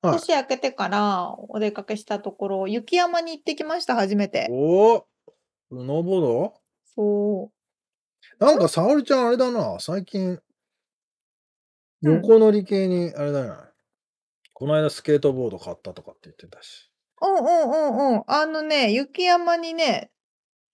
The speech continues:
Speaker 2: あのー、ソリしに、
Speaker 1: <laughs>
Speaker 2: あの、段ボールみたいなの
Speaker 1: ソリ。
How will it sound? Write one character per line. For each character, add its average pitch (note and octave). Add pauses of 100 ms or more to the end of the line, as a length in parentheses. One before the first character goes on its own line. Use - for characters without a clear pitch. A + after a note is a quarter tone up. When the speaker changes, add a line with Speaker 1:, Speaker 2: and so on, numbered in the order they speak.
(160)
Speaker 2:
あ B3+
の G#3+
ー、 -
ソ G4+
リ C#4+
し G3
に、 E3+ (380)
Speaker 1:
<laughs> -
Speaker 2:
あ A3
の、 G3+
段 B3+
ボ D4
ー -
ル G#3+
み G3+
た G3
い F3
な F3
の F#3
Speaker 1:
ソ -
リ。 -